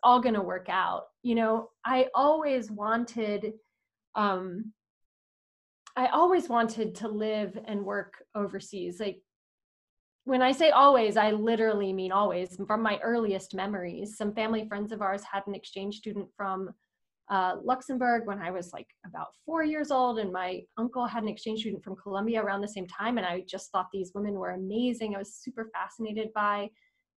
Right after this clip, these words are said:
the idea of living overseas and, and traveling and other cultures. Um, and, and yeah, I definitely think that,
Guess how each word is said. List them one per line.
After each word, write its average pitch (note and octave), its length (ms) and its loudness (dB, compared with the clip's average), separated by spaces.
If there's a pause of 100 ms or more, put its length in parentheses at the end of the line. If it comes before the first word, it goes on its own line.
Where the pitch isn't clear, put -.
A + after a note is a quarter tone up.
the - 100 -2
idea A3 380 2
of A3 80 -2
living G#3+ 260 -2
overseas G#3 720 -2
and, F#3 280 -6
and F3+ 300 -6
traveling G3 600 -2
and F3+ 100 -4
other G3 220 -2
cultures. G3 440 -8 (540)
Um, G#3+ 400 6 (580)
and, C4 420 4 (800)
and C#4+ 180 10
yeah, C#4+ 200 10
I D4 80 8
definitely E4 460 4
think A#3+ 420 0
that, G3 300 2